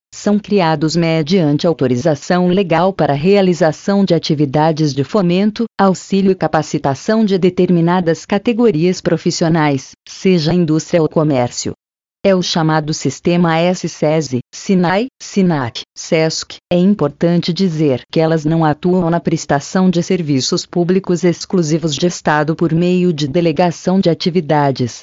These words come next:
mas sim executam atividades particulares de cunho social,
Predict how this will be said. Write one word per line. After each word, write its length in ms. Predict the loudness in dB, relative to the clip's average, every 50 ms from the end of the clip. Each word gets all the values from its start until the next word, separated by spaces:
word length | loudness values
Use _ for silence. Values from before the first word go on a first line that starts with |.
| _ -4 0
mas 180 | 0 0 0 -2
sim 320 | -6 -6 -2 -2 0 2
executam 840 | 2 0 0 0 0 0 0 0 -2 -2 0 0 0 0 0 0 0
atividades 800 | 0 0 -2 0 0 0 0 0 2 2 2 2 0 -2 -4 -2
particulares 720 | -4 -4 -4 -2 -2 -2 0 2 2 2 2 2 0 -2 -2
de 100 | -4 -2
cunho 240 | -2 0 -2 -2
social, 640 | -2 -4 -2 -4 -4 -4 -2 -2 0 0 0 0